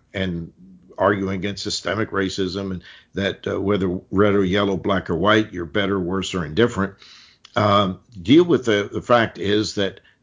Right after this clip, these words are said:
uh, in Ephesians two, Paul deals with, uh, the fact that Christ came and he broke down, tore down the, the wall that separated the ethnicities and the various people groups.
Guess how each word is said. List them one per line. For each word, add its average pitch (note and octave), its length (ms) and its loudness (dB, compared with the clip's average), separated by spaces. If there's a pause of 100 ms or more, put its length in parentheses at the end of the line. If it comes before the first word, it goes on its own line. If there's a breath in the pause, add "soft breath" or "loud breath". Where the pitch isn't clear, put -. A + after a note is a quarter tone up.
(120)
uh, G#2 280 0 (180)
in A2+ 100 -8
Ephesians G#2 600 0
two, G#2 340 2
Paul G2+ 500 -4 (180)
deals G2+ 380 -2
with, F2 340 -6 (360 soft breath)
uh, F2 220 -4
the E2+ 100 -10
fact F#2 280 0
that - 160 -10
Christ A#2 440 0
came G2 420 -2 (320 soft breath)
and F#2 180 -4
he F#2+ 380 0 (240)
broke G#2 320 0
down, G2 380 -2
tore A2 260 2
down F#2+ 360 -2
the, F2 340 -6 (300)
the - 80 -6
wall G#2 320 2
that E2 160 -4
separated F#2+ 680 -2
the F2 220 -10
ethnicities G2 840 -2 (260 soft breath)
and F2+ 160 -6
the D#2+ 80 -8
various G2+ 380 2
people A#2 320 2
groups. F#2 560 -2